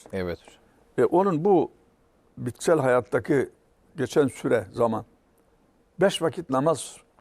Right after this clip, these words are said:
Speaker 2: süresinden daha fazla ise ve en az beş vakit namaz kadarsa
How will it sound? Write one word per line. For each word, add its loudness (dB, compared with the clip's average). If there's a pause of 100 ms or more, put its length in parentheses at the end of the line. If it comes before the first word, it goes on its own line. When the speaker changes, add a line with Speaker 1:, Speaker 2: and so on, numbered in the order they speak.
(220)
Speaker 2:
süresinden -2
daha 2
fazla -4
ise -8
ve 4
en 2
az 2
beş -2
vakit -6
namaz -2
kadarsa -4